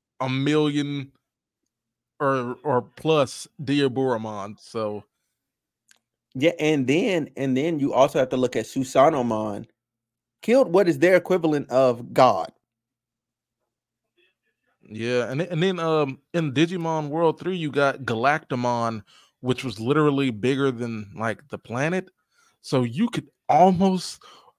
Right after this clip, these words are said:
Speaker 1: you could almost argue <laughs> planetary for Digimon, d-, depending on which Digimon you're including. It,
Speaker 2: I feel,
Speaker 1: it,
Speaker 2: I
Speaker 1: it
Speaker 2: feel like
Speaker 1: gets
Speaker 2: that's
Speaker 1: crazy.
Speaker 2: real, I feel like it's, I feel like it's super inconsistent, though. I think they're more consistently country,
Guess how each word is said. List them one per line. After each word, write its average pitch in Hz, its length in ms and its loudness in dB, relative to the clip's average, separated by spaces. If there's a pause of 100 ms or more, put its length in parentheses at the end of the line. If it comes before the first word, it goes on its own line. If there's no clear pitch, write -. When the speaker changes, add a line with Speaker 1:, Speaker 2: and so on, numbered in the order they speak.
(160)
Speaker 1:
you 175 120 0
could 202 200 0
almost 170 460 6
argue 151 380 2
<laughs> - 0 -
planetary 135 1000 -2 (360)
for 135 120 0
Digimon, 117 840 -4
d-, 135 180 -2
depending 139 480 -4
on 127 320 -2
which 131 300 -2
Digimon 123 560 -2
you're 117 140 -6
including. 110 580 -6 (800)
It, 139 60 2
Speaker 2:
I 165 120 8
feel, 233 220 8
Speaker 1:
it, 180 60 4
Speaker 2:
I - 40 4
Speaker 1:
it 147 40 0
Speaker 2:
feel 208 140 4
like 180 140 4
Speaker 1:
gets - 0 -
Speaker 2:
that's 165 100 4
Speaker 1:
crazy. 175 180 4
Speaker 2:
real, 165 180 10
I 160 120 4
feel 196 180 -2
like 185 200 0
it's, - 320 -8 (160)
I - 60 0
feel 220 180 4
like 208 140 4
it's 147 140 -4
super 156 320 -6
inconsistent, 131 920 -6
though. 170 320 2 (240)
I 143 120 2
think 196 220 -2
they're 190 220 2
more 156 260 -2
consistently 131 800 -6
country, 165 640 -6